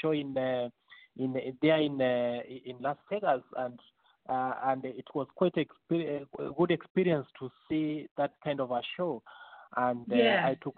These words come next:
Speaker 1: photos and I took, yeah, videos, um, videos which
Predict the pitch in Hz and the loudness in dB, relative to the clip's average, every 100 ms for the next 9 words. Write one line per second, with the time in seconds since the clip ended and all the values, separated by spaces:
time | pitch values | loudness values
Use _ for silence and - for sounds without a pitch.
0 | - 139 - - 127 127 123 131 123 120 | 0 0 0 2 4 4 2 2 2 0
1 | 120 123 - 139 135 - 127 123 120 113 | -2 -2 -2 -2 -2 -2 2 4 4 0
2 | - 139 - 131 127 131 127 123 117 - | 2 2 4 6 6 4 2 0 -2 -12
3 | - - 135 131 127 - 131 | -12 -6 -2 2 0 0 -2